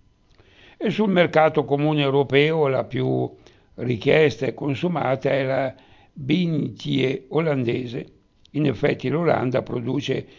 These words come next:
le migliori patate di Europa. Un ricordo personale vivissimo è quello della patata dell'Idaho americana, che si consuma intera con la pelle portata in tavola caldissima in forno.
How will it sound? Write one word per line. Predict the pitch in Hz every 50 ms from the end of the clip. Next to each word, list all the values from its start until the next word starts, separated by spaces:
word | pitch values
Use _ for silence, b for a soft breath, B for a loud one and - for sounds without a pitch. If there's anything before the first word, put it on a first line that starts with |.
| B B
le | B - - 151
migliori | 151 160 151 147 160 160 147 131 127
patate | - 156 151 139 117 120 - - 143
di | 131 123
Europa. | 123 123 - - 113 - - - - - - _ _ _ _ _ _ _ _ _ _ _ _ _ _ _ b b b b b b b b b
Un | - 175 175
ricordo | 170 165 160 165 160 160 151 151 143 -
personale | 143 143 135 - 135 135 139 139 131 139 139 135
vivissimo | 135 165 165 156 151 147 143 123 - 160 160 151 139
è | 120
quello | - 135 131 135 135
della | 123 127 127 135 -
patata | - 131 135 - - 139 156 143 139 139 147 143 139 b b b b b b b
dell'Idaho | - 143 135 131 135 139 139 131 135 123 127 139 156 156 156 147 143 131 127 127 - - _ _ _ _ _ _ _ _
americana, | 147 143 131 120 123 110 - 143 151 143 135 135 - - - - - _ b b b b b b b b
che | - 226 185
si | 147 196 226
consuma | 220 233 220 202 165 - 190 190 160 151
intera | 160 160 151 - 180 202 226 240 220 220 196 -
con | - 165 156 143
la | 139 -
pelle | - - 160 185 196 202 190 170
portata | - - 147 147 135 - 143 143 131 151
in | 139 139 135
tavola | 139 151 151 143 143 139 135 131 123
caldissima | - - 131 139 139 156 202 226 180 - 190 175 - -
in | - 143
forno. | 123 - - - - - - - - -